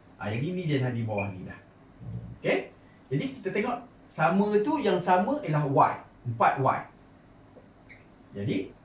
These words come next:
tolak je. Atas tolak bawah lah. Boleh, boleh tak bawah tolak bawah? Eh, bawah tolak atas? Boleh je. Tetapi,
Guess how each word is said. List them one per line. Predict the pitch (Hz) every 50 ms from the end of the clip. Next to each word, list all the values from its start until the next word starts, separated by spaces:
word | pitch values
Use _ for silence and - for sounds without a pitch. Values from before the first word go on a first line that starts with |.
| - - - - -
tolak | - 190 180 185 - 190
je. | 196 190 - - - - - - - - - - - -
Atas | - 117 - - 165 156 -
tolak | 151 143 - 143
bawah | 139 143 175 196 262
lah. | 269 - - - - - - - - - - - - - - - - - - - - - - - - - - - - - - - - - - - - - - - - - -
Boleh, | 131 131 156 165 165 - - -
boleh | 139 160 185 202 190
tak | 214 226 - - -
bawah | 139 147 156 165 160
tolak | 165 147 135
bawah? | 185 202 226 - - -
Eh, | 147 123 - 156 156 151 151 -
bawah | - 156 147 147 156 175 180 180
tolak | 180 - - - 147
atas? | - 269 277 - -
Boleh | 147 127 131 135 131 131 135 123 117 117
je. | - 269 311 339 - - - -
Tetapi, | - - 117 117 - - - 285 294